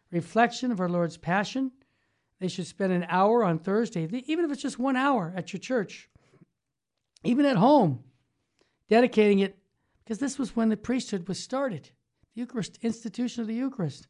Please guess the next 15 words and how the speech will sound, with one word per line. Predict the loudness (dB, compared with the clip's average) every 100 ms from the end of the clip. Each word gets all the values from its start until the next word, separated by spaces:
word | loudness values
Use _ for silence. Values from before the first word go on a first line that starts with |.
| _ _ _ _ _ _ _ _ -4
And | -2 0
according | -4 _ 0 2 2
to | 0
your | 0 0
possibilities, | 0 -2 -2 -2 0 0
your | -4
state | -2 -2 0
in |
life, | 0 0 -2 -8 _ _ _ -4
dedicating | 0 0 0 0 2
themselves | 0 -2 -4 -4
to | -8
prayer | -10 -6 -4 -4
and |
adoration | -4 -4 -2 -2 -4 -6 -10